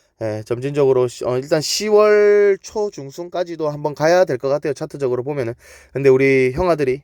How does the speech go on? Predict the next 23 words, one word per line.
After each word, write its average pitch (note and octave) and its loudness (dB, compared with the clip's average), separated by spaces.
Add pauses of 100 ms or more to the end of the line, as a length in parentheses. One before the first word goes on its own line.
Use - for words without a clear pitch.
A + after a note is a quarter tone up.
많이 A#2+ -4
올려주게 D#3+ 0
되면은, D#3+ 2 (460)
예, G#2 -4
좋은 A#2+ -4
시장으로 B2+ 0
갈 C#3 -4
것 C3+ -6
같은데, A#2+ 0 (320)
일단은 G3 2 (100)
기다림이에요, C#3+ -2 (140)
여유. B2 -2 (100)
예, G#2+ -6
그냥 A#2 -2
현업에 D#3 2
열심히 D#3 0
하시고 C#3 -2 (300)
코인 C#3+ -2
본다고 B2+ -2
답 C3 -14
없어요. G#2 -6 (100)
예, G#2 -12
일단은 D3 0